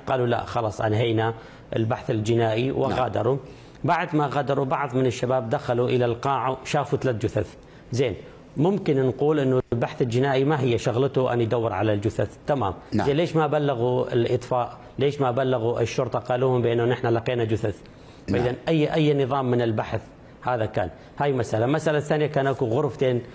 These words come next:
Speaker 1: بالقاعة ما مفتوحين. زين، شلون بحثوا عن الأدلة الجنائية؟ يعني تص-، تخيل بأنه البحث الجنائي ما فطر على القاعة،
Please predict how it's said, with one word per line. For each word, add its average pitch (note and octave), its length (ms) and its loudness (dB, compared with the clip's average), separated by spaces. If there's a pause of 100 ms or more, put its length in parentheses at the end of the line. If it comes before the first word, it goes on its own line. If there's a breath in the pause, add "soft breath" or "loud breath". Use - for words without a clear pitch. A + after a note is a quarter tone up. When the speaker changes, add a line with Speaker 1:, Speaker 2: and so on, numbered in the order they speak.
(220 loud breath)
Speaker 1:
بالقاعة B2+ 840 0
ما B2 140 2
مفتوحين. A2 540 -2 (240)
زين، A#2+ 160 2
شلون B2 300 0
بحثوا A2+ 340 -2
عن A#2 160 0
الأدلة A2+ 400 2
الجنائية؟ G2+ 640 0 (320 loud breath)
يعني B2 320 0
تص-، D#3 340 -2
تخيل D#3 380 0
بأنه B2 220 2
البحث B2 340 0
الجنائي C3+ 420 2
ما C3+ 180 2
فطر - 260 -4
على G2 180 -2
القاعة، F#2+ 400 -4